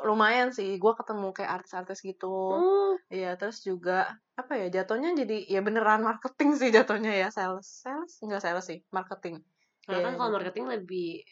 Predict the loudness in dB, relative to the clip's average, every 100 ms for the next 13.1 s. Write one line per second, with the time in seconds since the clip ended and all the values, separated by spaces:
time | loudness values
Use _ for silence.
0 | _ -8 -6 -6 -6 -4 -4 -2 -4 -4
1 | -4 -6 -6 -6 -6 -6 -4 -4 -2 -2
2 | 0 -2 -4 -4 -6 -6 -4 -2 -2 -6
3 | -10 -10 -12 -12 -12 -12 -10 -8 -6 -6
4 | -8 _ _ -4 -2 0 0 4 4 4
5 | 2 -4 -2 -2 -4 -4 -2 -2 0 0
6 | 0 0 0 0 -2 -4 -12 -10 -8 -4
7 | 0 2 8 8 8 4 0 -2 -4 -2
8 | 2 2 2 0 2 2 2 -2 -6 -6
9 | -4 -4 -4 -2 0 0 -2 _ 2 2
10 | 4 2 2 2 2 4 4 2 4 2
11 | 2 0 -2 -4 -4 -4 0 0 -2 -6
12 | -10 -8 -6 -8 _ -8 -2 2 4 4